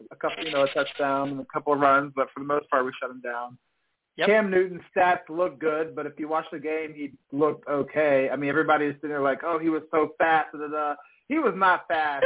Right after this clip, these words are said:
Speaker 1: He was just
Speaker 2: <laughs>
Speaker 1: faster than
Speaker 2: No.
Speaker 1: our defense. Uh,
Speaker 2: Yeah.
Speaker 1: it looked like it took him forever to get to the end zone. Um, and good for him keeping that streak of one rushing, one passing touchdown by a quarterback going. Shout out to him. But it was,
Speaker 2: <laughs>
Speaker 1: I'm really happy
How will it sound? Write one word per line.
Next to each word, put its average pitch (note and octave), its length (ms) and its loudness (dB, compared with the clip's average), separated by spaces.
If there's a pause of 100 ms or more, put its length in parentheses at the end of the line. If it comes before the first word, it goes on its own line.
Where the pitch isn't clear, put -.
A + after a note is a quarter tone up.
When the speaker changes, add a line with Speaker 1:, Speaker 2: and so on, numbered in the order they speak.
Speaker 1:
He F#4+ 60 -16
was F#4 160 -4
just - 180 -10
Speaker 2:
<laughs> - 40 -10
Speaker 1:
faster E4 300 -4
than F#3+ 140 -2
Speaker 2:
No. C#3+ 80 -6
Speaker 1:
our F3+ 120 -4
defense. C3 520 -8 (560)
Uh, D3+ 40 6
Speaker 2:
Yeah. D3+ 200 6
Speaker 1:
it D3+ 40 -2
looked G3+ 160 -4
like E3+ 160 -2
it D#3+ 120 -8
took E3+ 200 -6
him D#3+ 180 -4
forever D#3 360 -2
to D3 80 -6
get D3 160 -6
to C3+ 60 -18
the C#3+ 120 -4
end C#3 200 -4
zone. C3 380 0 (520)
Um, B2+ 560 2 (480)
and D3+ 180 2
good F3 160 4
for F#3 100 -2 (100)
him E3 160 0
keeping E3 300 -4
that D3+ 280 2
streak E3 260 0
of D3 160 0
one D3 200 -2
rushing, C#3+ 420 -4
one C#3+ 200 -2
passing C#3 320 -4
touchdown C3 480 -2
by B2 160 0
a A#2+ 40 -6
quarterback A#2+ 540 -2
going. B2 380 -2
Shout C3+ 140 2
out A#2+ 120 -4
to C3+ 60 -12
him. A#2 320 -10 (640)
But D3 320 4
it D#3+ 160 -2
was, E3 160 0
Speaker 2:
<laughs> D#3 40 -8
Speaker 1:
I'm F3 140 -4
really F#3+ 180 -2
happy E3+ 300 0